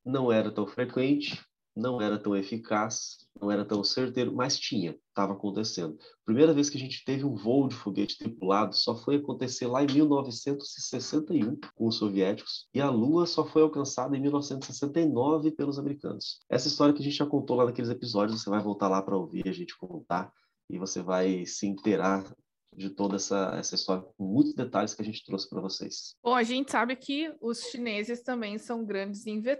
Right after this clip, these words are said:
Speaker 2: inventores, né? Dizem as más línguas aí que eles, que eles que inventaram o macarrão, que foi agregado ali pelos italianos,
Speaker 1: Obrigado,
Speaker 2: mas
Speaker 1: chineses, por isso.
Speaker 2: É. <laughs>
Speaker 1: Meu
Speaker 2: Então,
Speaker 1: alimento
Speaker 2: por
Speaker 1: preferido, hashtag fica a dica.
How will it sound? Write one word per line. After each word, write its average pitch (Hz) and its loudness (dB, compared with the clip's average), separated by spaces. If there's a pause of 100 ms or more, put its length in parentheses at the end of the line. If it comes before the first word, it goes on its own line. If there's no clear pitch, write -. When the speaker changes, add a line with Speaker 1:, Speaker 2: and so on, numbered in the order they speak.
(160)
Speaker 2:
inventores, 214 -4
né? 175 -4
Dizem 185 -4
as 240 -4
más 233 -2
línguas 214 -4
aí 190 -2
que 214 -10
eles, 226 -6
que - -14
eles 220 0
que 294 -8
inventaram 285 2
o 277 0
macarrão, 269 2
que 214 -8
foi 214 2
agregado 214 2
ali 208 2
pelos 214 0
italianos, 214 0
Speaker 1:
Obrigado, 120 4
Speaker 2:
mas 120 2
Speaker 1:
chineses, 113 0
por 101 -2
isso. - -4 (460)
Speaker 2:
É. 202 -2
<laughs> 240 -2 (640)
Speaker 1:
Meu 302 -6
Speaker 2:
Então, 269 6
Speaker 1:
alimento - 6
Speaker 2:
por - -4
Speaker 1:
preferido, 107 4
hashtag 98 2
fica - -8
a - 0
dica. 98 -6